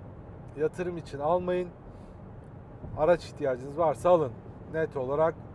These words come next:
iki cevabı da vereyim size. Fikrimi sorarsanız durum bu. Ee, bakalım.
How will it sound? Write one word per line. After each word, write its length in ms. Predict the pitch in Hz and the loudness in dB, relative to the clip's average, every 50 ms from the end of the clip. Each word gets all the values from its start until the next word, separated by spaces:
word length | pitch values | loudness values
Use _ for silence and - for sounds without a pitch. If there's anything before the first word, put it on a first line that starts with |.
| - - | -14 -14
iki 200 | 147 - - 180 | -14 -12 -10 -4
cevabı 380 | 151 156 143 135 127 120 113 123 | 0 2 2 4 2 2 0 0
da 140 | 160 165 151 | 0 0 0
vereyim 280 | 156 156 151 156 147 | 0 -2 -2 -4 -6
size. 440 | 139 - 120 107 110 139 156 170 175 - - - - - - - - - - - | -8 -10 -10 -4 -2 0 0 0 -2 -4 -10 -14 -14 -14 -14 -14 -16 -14 -14 -10
Fikrimi 380 | - 156 147 - - 139 147 156 | -8 -8 -8 -6 -8 -8 -8 -6
sorarsanız 720 | - 147 143 135 139 135 127 113 - 120 123 151 151 139 | -4 -2 0 2 2 2 2 0 -4 -6 -6 -6 -8 -6
durum 300 | 127 131 143 156 151 143 | -6 -4 -2 -2 -4 -4
bu. 220 | 127 131 143 160 180 - - - - - - - - - - - - - - - - | -2 -2 0 -2 -2 -4 -12 -14 -14 -14 -14 -14 -14 -14 -14 -16 -16 -14 -14 -12 -10
Ee, 520 | 120 120 123 123 120 120 127 127 127 127 - | -8 -6 -4 -4 -4 -4 -4 -6 -6 -2 -2
bakalım. 420 | 185 180 - 196 185 170 175 180 | -2 0 2 2 2 2 2 -2